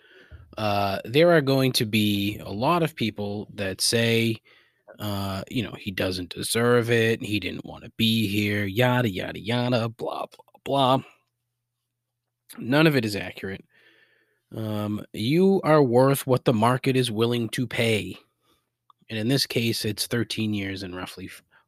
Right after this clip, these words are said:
four hundred million dollars. So, you know, um,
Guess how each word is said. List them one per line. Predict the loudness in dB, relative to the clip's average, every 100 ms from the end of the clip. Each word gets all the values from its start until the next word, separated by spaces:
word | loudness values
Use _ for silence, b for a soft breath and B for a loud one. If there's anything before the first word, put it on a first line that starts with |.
| _
four | -10 -4 -2 -4
hundred | -2 -2 0 -4 -8
million | -8 -8 -8 -6
dollars. | -6 -6 -12 -16 -20 B B B B B B _ _ _ _ _ _ _ _ _ _ _ _ _ _ _
So, | 0 6 8 8 8
you | 6
know, | 6 6 4 0
um, | -2 0 2 0 -2